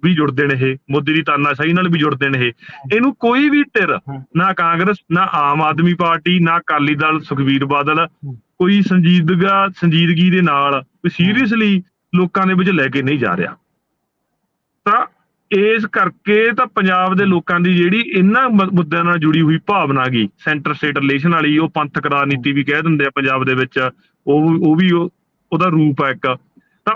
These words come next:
Speaker 1: ਉਸ ਰੂਪ ਦੇ ਵਿੱਚ
Speaker 2: ਹਮ।
Speaker 1: ਪੰਜਾਬ ਦੇ ਨੌਜਵਾਨ ਕੁਝ ਸੀਟਾਂ ਦੇ ਉੱਤੇ ਆਪਦੀ ਦਸਤਕ ਦੇ ਰਹੇ ਨੇ।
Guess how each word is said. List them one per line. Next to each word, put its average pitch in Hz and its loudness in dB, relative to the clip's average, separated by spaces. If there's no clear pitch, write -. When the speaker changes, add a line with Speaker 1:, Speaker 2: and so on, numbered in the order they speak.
Speaker 1:
ਉਸ 208 4
ਰੂਪ 202 2
ਦੇ 196 0
ਵਿੱਚ 180 -2
Speaker 2:
ਹਮ। 196 -2
Speaker 1:
ਪੰਜਾਬ 160 0
ਦੇ 165 0
ਨੌਜਵਾਨ 139 0
ਕੁਝ 175 -2
ਸੀਟਾਂ 139 -2
ਦੇ 131 0
ਉੱਤੇ 113 -2
ਆਪਦੀ 147 0
ਦਸਤਕ 143 -4
ਦੇ 95 -4
ਰਹੇ 95 -4
ਨੇ। 185 -10